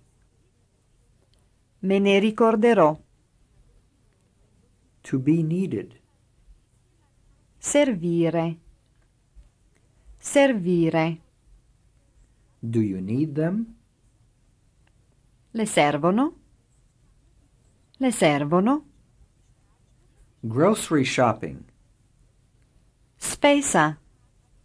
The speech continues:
Speaker 1: Spesa.
Speaker 2: Tablecloth.
Speaker 1: Tovaglia. Tovaglia.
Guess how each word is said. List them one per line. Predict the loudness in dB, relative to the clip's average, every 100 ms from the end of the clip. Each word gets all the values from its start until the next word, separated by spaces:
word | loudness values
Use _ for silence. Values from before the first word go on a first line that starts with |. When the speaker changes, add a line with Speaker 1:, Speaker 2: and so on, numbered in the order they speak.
| _ _ _ _ _ _ _ _ _ _
Speaker 1:
Spesa. | -12 -2 2 2 2 0 0 -2 _ _ _ _ _ _ _ _ _ _ _ _ _ _ _ _ _ _ _
Speaker 2:
Tablecloth. | -2 0 2 0 0 -2 -2 -2 -10 _ _ _ _ _ _ _ _ _ _ _ _ _ _ _ _ 2
Speaker 1:
Tovaglia. | 4 8 6 6 2 2 0 -6 _ _ -20 -20 _ _ _ _ _ _ _ _ _ _ _ 0
Tovaglia. | 2 6 6 6 4 0 -2